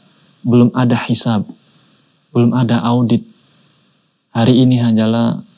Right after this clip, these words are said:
mengumpulkan, memperbanyak amalan soleh. Tidak ada hisab.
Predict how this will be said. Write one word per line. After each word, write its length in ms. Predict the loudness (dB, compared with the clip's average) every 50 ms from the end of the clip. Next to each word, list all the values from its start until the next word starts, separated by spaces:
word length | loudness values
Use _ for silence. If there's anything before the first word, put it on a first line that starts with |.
| _ -20 _ _
mengumpulkan, 880 | -2 0 2 4 4 2 2 2 0 0 0 0 0 0 2 2 0 -2 -4 -4 -2
memperbanyak 640 | -2 0 0 0 0 0 2 2 4 4 4 4 2
amalan 400 | 0 -2 0 0 0 0 0 0
soleh. 480 | 0 -2 -4 -6 -4 -4 -6 -6 -8 _ _ _ -20 _ _ _ _ _ _ _ _ _ _ _ _ _ _
Tidak 160 | 0 0 0
ada 220 | 0 0 0 0 -2
hisab. 480 | -2 -4 -4 -4 -2 -2 -4 -4 -6